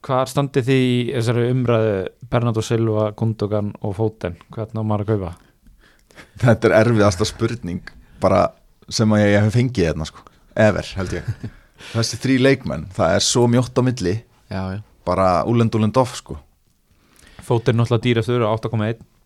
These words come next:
Speaker 1: eða ekki?
Speaker 2: Jú.
Speaker 3: Mhm.
Speaker 2: Eh, já, sko, fyrir tveim umferðum var Gundogan með bestu tölfræðina af þeim.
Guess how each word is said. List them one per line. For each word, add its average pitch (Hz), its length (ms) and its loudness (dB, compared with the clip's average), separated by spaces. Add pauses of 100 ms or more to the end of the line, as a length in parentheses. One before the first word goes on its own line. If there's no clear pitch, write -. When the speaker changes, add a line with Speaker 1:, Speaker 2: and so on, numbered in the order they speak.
Speaker 1:
eða 117 100 -4
ekki? 131 240 -4 (500)
Speaker 2:
Jú. 87 220 -10 (460)
Speaker 3:
Mhm. 104 300 -10 (680)
Speaker 2:
Eh, 90 380 -2 (640)
já, 90 160 -8 (500)
sko, - 440 -6 (340)
fyrir 104 220 2
tveim 120 280 2
umferðum 117 240 2
var 107 100 2
Gundogan 110 420 2
með 107 120 4
bestu 110 400 0 (160)
tölfræðina 113 440 2
af 110 120 4
þeim. 98 80 -4